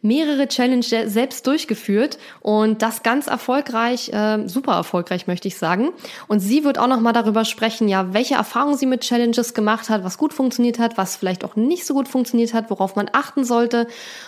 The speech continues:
Und vor allen Dingen werden wir aber auch noch mal drüber sprechen, warum sind Challenges so geeignet, für wen sind die geeignet, wann lohnt sich eine Challenge überhaupt. Also ganz viele Themen, über die wir sprechen werden.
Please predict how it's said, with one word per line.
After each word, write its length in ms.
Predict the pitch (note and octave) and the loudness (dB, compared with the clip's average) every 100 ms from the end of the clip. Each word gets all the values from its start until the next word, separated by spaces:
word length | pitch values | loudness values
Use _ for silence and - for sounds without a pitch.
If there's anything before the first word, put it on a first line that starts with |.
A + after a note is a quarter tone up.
| - | -2
Und 180 | A3+ A3+ | 0 2
vor 140 | A#3 | 2
allen 160 | - B3 | 2 2
Dingen 140 | C4 | 2
werden 260 | G#3+ A3 A#3+ | 2 2 2
wir 140 | G#3+ | 2
aber 220 | F#3+ G#3 - | 2 2 2
auch 120 | G3+ | 2
noch 140 | G#3+ | 2
mal 140 | G3 F#3+ | 2 0
drüber 220 | F#3+ F#3+ | 0 -2
sprechen, 520 | - F#3 F3+ F#3+ F3 | -4 -6 -4 -4 0
warum 320 | F#3+ A3+ A3 | 2 2 2
sind 180 | G#3+ G#3 | 0 0
Challenges 460 | - G#3 G#3 F#3+ - | 0 0 0 0 -2
so 100 | F#3+ | -2
geeignet, 480 | G3 G3 A3+ A#3 | -2 0 2 0
für 320 | A3+ F#3+ E3 E3 | -2 -6 -4 0
wen 220 | A#3 C#4+ | 2 2
sind 180 | B3+ B3 | 0 -2
die 100 | A#3 | -2
geeignet, 500 | A3+ - A3 A3 G#3 | -2 -2 0 -2 -2
wann 180 | F#3 F3+ | -2 0
lohnt 300 | G3 C#4+ D4 | 0 0 -2
sich 180 | C4 | -2
eine 160 | A3 A3+ | -2 -2
Challenge 360 | A3+ A3 G#3+ G#3+ | 0 0 0 0
überhaupt. 440 | G#3 G3+ G3+ - - - - - - - | 0 0 0 -4 -18 -20 -20 -20 -20 -2
Also 280 | G#3+ G#3+ G3 | 2 2 2
ganz 220 | G#3 B3+ | 2 0
viele 240 | - A#3+ A#3+ | 0 0 2
Themen, 260 | A#3+ B3 | 2 2
über 200 | A3+ G#3+ | 2 0
die 120 | G3+ | 0
wir 120 | G3 G3 | 0 -2
sprechen 440 | - D4+ D#4+ B3+ | -2 -4 -2 0
werden. 340 | F#3 F#3 A#3+ | 0 0 0